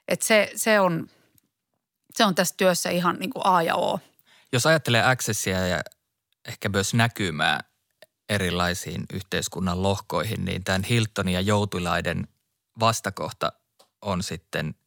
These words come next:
Speaker 2: Eleganssi-elokuva, jossa – Heikki Areenpää, Jorma Ollila ja Antti Herlin, he puhuu metsästyksestä ja koirista.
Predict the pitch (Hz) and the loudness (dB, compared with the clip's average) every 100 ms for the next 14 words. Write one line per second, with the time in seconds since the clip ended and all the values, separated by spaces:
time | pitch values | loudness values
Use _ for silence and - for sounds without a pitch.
0 | _ _ _ _ 107 101 92 87 78 127 | _ _ _ _ 0 0 0 -2 -4 -6
1 | - 71 71 - 76 65 - - - - | -6 -4 -6 -6 -4 -6 -6 -8 -4 -4
2 | - _ - - 98 - 92 104 110 104 | -6 _ -10 -4 -4 0 2 4 4 2
3 | 95 95 95 101 95 90 101 95 82 78 | 2 0 2 2 2 2 2 0 0 0
4 | 87 - - 104 98 107 113 117 101 98 | 0 -4 -4 -2 0 2 2 4 2 0
5 | 92 - - - - - - 110 160 170 | -2 -8 -20 -20 -20 -20 -8 0 2 4
6 | 151 - - 143 - 123 - 113 117 - | 2 -2 -2 0 2 0 -2 0 -2 2
7 | 107 104 - 117 104 98 95 - | 2 2 2 2 4 0 -2 -2